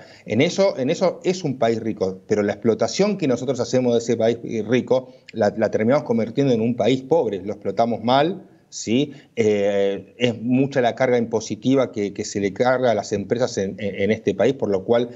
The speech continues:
se le hace muy difícil, eh, les, eh, producir, eh, valores, valor agregado, eh, en forma importante. Terminamos exportando principalmente materia prima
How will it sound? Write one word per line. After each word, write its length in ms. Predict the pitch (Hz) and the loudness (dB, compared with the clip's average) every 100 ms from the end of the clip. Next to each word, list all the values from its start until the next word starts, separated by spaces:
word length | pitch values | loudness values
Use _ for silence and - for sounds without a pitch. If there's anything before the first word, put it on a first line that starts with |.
| - - | -18 -10
se 160 | - | -2
le 60 | 107 | 0
hace 160 | 107 | 0
muy 160 | 104 117 | 2 2
difícil, 560 | 113 123 - 104 95 95 | 2 -2 -2 -2 -4 0
eh, 400 | 98 92 92 95 | 2 2 0 -2
les, 320 | 95 95 - | -6 -6 -4
eh, 460 | 101 95 92 95 92 - | 0 0 0 -4 -6 0
producir, 800 | 113 101 98 - 135 131 - - - | 2 4 2 2 2 2 -4 -16 -8
eh, 360 | 101 95 95 95 | -4 -2 -2 0
valores, 580 | 101 107 127 127 117 - | 2 4 2 2 -2 -2
valor 260 | 107 120 | 0 2
agregado, 600 | 117 110 110 123 120 113 - - | 2 0 2 2 4 0 -4 -16
eh, 160 | - 101 | -10 -4
en 160 | 110 95 | -4 0
forma 440 | 113 110 110 110 | 0 2 2 2
importante. 580 | 104 95 120 185 175 139 | -2 0 2 2 0 0
Terminamos 560 | 147 147 185 196 170 | 0 0 0 -2 -2
exportando 640 | 135 - 135 135 175 165 127 | -4 -2 -2 0 0 0 -2
principalmente 800 | 123 117 127 - 143 160 156 127 | -2 -2 -2 0 0 0 0 0
materia 420 | 113 127 123 117 | 0 2 2 2
prima 440 | 226 190 123 - | 2 2 0 -2